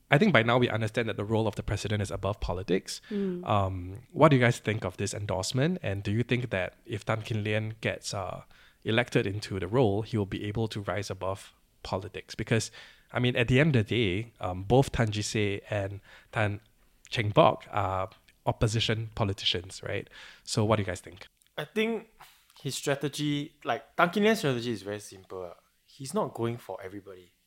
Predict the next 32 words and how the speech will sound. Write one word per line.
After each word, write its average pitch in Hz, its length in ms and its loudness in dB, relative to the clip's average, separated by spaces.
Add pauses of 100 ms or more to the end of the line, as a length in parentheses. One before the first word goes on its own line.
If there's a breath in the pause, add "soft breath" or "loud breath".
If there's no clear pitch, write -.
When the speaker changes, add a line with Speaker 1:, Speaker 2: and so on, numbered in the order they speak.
(140)
Speaker 1:
Mm. 110 200 -2
Speaker 3:
He's 202 180 -8
Speaker 2:
Mm. - 40 -12
Speaker 3:
going 143 140 2
for 120 120 -4
a 98 40 -8
very 104 200 -6
select 104 500 -12
group 120 220 -14
of 120 140 -16
people. 95 440 -12 (120)
Speaker 1:
Yeah. 98 280 -4
Speaker 3:
He's 113 140 -8
going 117 160 -2
for, 92 360 -10
definitely 104 360 -14
he's 95 100 -18
going 95 140 -14
for - 80 -18
the 92 80 -18
Chinese. 90 640 -16 (340 soft breath)
You 104 80 -16
know, 101 120 -10
he's, 101 260 -16
he's 98 220 -12
going 110 240 -4
for, 92 400 -10 (120)
like, 92 160 -16 (200)
people 113 280 -6
with 101 220 -12
that 98 140 -12 (500 loud breath)
thought - 320 -2